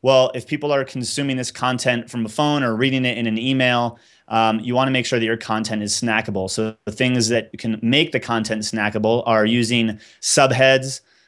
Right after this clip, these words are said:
um, using lists, bullets, numbered lists, things like that. Um, really break up the content so it's scannable.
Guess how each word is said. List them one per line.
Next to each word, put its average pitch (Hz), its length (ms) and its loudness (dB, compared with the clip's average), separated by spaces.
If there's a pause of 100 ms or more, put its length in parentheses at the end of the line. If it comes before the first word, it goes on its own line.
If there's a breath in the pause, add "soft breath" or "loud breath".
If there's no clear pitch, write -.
um, 113 300 -2
using 117 340 -4
lists, 127 480 0 (360)
bullets, 123 520 0 (120)
numbered 123 420 0
lists, 123 380 0
things 123 260 -4
like 113 220 0
that. 120 320 0 (240 soft breath)
Um, 117 200 -2
really 147 280 0
break 123 420 0
up 135 160 -2
the 120 80 -6
content 139 560 -6
so 123 160 -4
it's - 260 -8
scannable. 113 540 -4